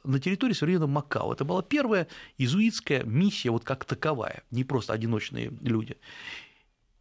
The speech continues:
И главный, и, вот, кстати, руководитель этой миссии Алессандро Валиньяно обнаружил потрясающую вещь. До него же тогда приезжали иезуиты,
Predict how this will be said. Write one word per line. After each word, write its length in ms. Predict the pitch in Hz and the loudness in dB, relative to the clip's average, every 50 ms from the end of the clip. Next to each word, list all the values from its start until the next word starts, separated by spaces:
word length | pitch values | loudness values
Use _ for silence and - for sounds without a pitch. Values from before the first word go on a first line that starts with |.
| _ _ _ - | _ _ _ -2
И 100 | 208 202 | 0 0
главный, 500 | 170 165 254 285 294 269 240 214 214 202 | 0 2 2 2 2 2 2 2 2 0
и, 300 | 190 190 180 170 170 165 | 0 -2 -2 0 2 2
вот, 180 | 160 156 147 131 | 2 2 0 -2
кстати, 240 | - 156 139 120 151 | -2 -2 0 0 0
руководитель 320 | 147 143 180 165 139 139 | -2 0 0 0 0 0
этой 100 | 139 190 | -2 -2
миссии 540 | 190 277 294 214 - - 170 156 127 - - - - - | -2 0 0 0 0 0 0 0 0 -2 -6 -12 -10 -4
Алессандро 460 | - 143 139 - - 165 139 123 120 | -2 -2 0 0 0 0 0 0 2
Валиньяно 640 | 117 139 156 175 202 208 269 320 302 262 233 190 - - - - - _ | 2 0 0 0 0 0 0 0 2 2 0 0 0 -6 -16 -20 -16 _
обнаружил 380 | - 117 127 202 240 269 262 | -2 0 2 4 4 4 2
потрясающую 600 | - - 139 180 180 - - 233 226 202 - 170 | 0 -2 -4 -2 -2 0 0 0 0 0 2 0
вещь. 100 | 123 101 117 | 0 0 0
До 80 | 160 | -2
него 160 | 180 202 226 208 | 0 2 0 0
же 60 | - | 0
тогда 120 | - 165 143 | 0 -2 0
приезжали 340 | 127 147 139 131 143 135 131 | 0 0 0 2 2 2 2
иезуиты, 440 | 131 131 170 226 254 247 - 196 - | 0 2 2 0 0 0 0 -4 -6